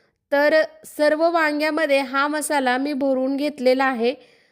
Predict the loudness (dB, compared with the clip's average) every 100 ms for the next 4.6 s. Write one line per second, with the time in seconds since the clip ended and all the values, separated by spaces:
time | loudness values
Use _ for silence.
0 | _ _ _ _ 0 0 2 0 4 2
1 | 2 -2 0 0 0 0 0 -2 -2 -2
2 | -2 -2 0 0 0 -2 0 0 0 -4
3 | -2 2 2 2 -2 0 0 0 0 0
4 | 0 0 0 0 -2